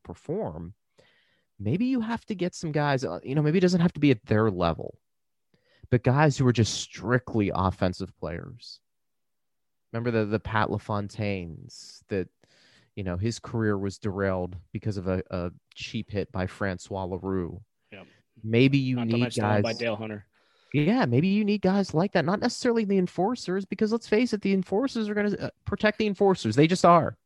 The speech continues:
Speaker 2: It, it, because the, that's how those guys made their living.
Speaker 1: That's what I mean. So there, wh-, why, why in the world? And I, I appreciate your comments about John Scott. And look, he may be right, and he may be perfectly fine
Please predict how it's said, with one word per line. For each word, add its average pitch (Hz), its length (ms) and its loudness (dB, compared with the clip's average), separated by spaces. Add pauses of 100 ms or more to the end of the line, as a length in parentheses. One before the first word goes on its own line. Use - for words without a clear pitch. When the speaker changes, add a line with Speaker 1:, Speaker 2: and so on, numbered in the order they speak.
(180)
Speaker 2:
It, - 220 -6
it, 127 100 -4
because 131 320 4
the, 135 60 8
that's 131 260 4
how 135 100 2
those 127 180 0
guys 120 240 0
made 120 160 -4
their 101 120 -6
living. 147 340 -8 (180)
Speaker 1:
That's 220 160 2
what 202 100 6
I 196 60 8
mean. 202 240 2
So 180 140 2
there, 185 100 4
wh-, 170 240 2
why, 196 360 6
why 165 340 2
in 220 160 2
the 185 80 8
world? 175 580 6
And 160 120 4
I, 185 60 6
I 156 120 6
appreciate 160 380 4
your 147 80 2
comments 143 300 2
about 127 200 4
John 127 200 2
Scott. 185 200 2
And 196 140 0
look, 202 180 4
he 190 100 6
may 185 140 6
be 180 140 6
right, 156 180 6
and 190 80 6
he 269 80 0
may 330 140 0
be 269 100 0
perfectly 240 440 4
fine - 380 -2